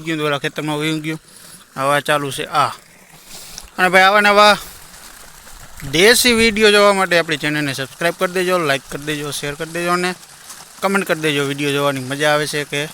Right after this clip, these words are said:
નહીં. તો મળીએ આવા નવા નવા અવનવા વીડિયો સાથે. ત્યાં સુધી બધાને જય મુરલીધર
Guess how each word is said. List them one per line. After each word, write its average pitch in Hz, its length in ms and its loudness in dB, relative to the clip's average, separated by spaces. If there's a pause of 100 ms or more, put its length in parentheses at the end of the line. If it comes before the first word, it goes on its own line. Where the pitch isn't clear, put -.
(320)
નહીં. 127 180 -6 (1160)
તો 143 60 -10
મળીએ 175 260 0
આવા 175 180 4
નવા 170 180 4
નવા 160 240 0
અવનવા 156 400 0
વીડિયો 143 300 -6
સાથે. 143 300 -6 (1160)
ત્યાં 143 160 -8
સુધી 135 200 -8
બધાને 139 260 -4
જય 139 140 -4
મુરલીધર 143 420 -4